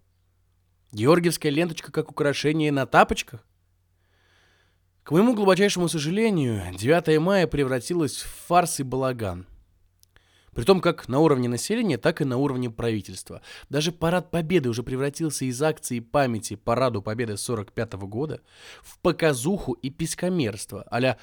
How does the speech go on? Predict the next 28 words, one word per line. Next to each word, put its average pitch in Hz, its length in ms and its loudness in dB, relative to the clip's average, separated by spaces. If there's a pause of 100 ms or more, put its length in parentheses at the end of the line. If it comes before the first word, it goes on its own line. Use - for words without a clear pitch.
(320)
"Смотрите, 147 680 -2
пиндосы 247 540 4
проклятые, 139 580 4
какие 135 300 0
у 156 80 6
нас 151 240 4
танки, 185 600 8
какие 147 340 0
самолёты! 202 960 10 (240)
Если 214 480 4
надо, 240 380 4
мы 262 180 6
весь 277 300 6
мир 294 360 8
в - 160 -4
труху!" 254 800 6 (300)
И 131 120 -4
ни 143 220 0
малейшего 202 800 2
намёка 113 420 -4
на 113 100 -4
почтение 117 720 -4
памяти 107 480 -4
ветеранов. 107 600 -8 (840)
Просто 156 440 4
парад 143 600 4
военной 143 640 0
техники, 160 640 -4